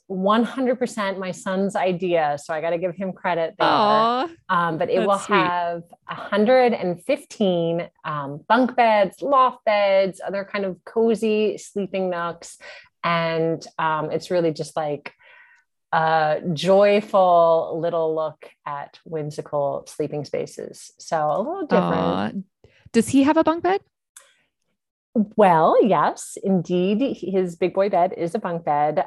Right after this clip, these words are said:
Speaker 1: Um, and that was, uh, sort of part of the book writing.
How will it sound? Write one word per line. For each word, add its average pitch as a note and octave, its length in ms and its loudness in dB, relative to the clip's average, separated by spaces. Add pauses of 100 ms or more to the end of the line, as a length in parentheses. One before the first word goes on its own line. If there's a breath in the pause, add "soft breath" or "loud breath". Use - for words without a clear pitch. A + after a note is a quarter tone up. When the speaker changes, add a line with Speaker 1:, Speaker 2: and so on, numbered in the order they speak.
Speaker 1:
Um, D#3 520 -2 (120)
and D#3 560 -6
that D#3+ 180 0
was, D#3+ 520 -2 (100)
uh, C#3+ 360 -8
sort - 280 -2
of D3 220 -6 (120)
part E3 240 2
of D3+ 360 0
the D#3+ 100 -8
book E3+ 240 -4
writing. D3 560 -2